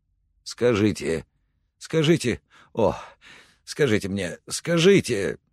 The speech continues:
«Что тебе сказать, Ваменос?» Ваменос сжал кулаки и заскрежетал зубами.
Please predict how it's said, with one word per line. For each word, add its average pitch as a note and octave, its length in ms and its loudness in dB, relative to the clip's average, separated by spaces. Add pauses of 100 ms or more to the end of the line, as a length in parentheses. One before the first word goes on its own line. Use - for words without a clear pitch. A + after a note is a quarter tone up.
(460)
«Что F#3 560 4
тебе A#2+ 320 2
сказать, C3 600 4
Ваменос?» A#2+ 680 0 (1040)
Ваменос D3 640 2
сжал A2 420 4
кулаки B2 560 0
и A#2 40 0
заскрежетал G2 840 -2
зубами. D#2+ 600 -2